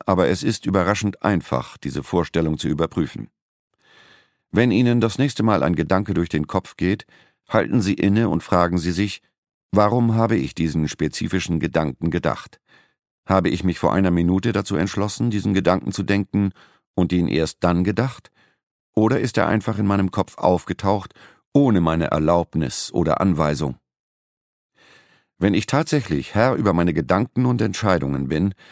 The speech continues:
kann ich mich dann dazu entschließen, für die nächsten sechzig Sekunden überhaupt nichts zu denken?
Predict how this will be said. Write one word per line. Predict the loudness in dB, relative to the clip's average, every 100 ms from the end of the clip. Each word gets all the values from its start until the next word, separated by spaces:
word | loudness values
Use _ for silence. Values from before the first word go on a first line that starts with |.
| -20 _ _
kann | 0 0
ich | 0
mich | -2 -2
dann | 0 2
dazu | 0 0 0
entschließen, | 0 0 -2 -2 0 -2
für | 0
die | 0 0
nächsten | 0 0 -2 -2
sechzig | -2 -2 -4 -6
Sekunden | -6 -2 -2 -2 -4 -2
überhaupt | -2 0 0 0 _
nichts | -8 -8 -12 -10
zu | -6
denken? | -4 -4 -4 -8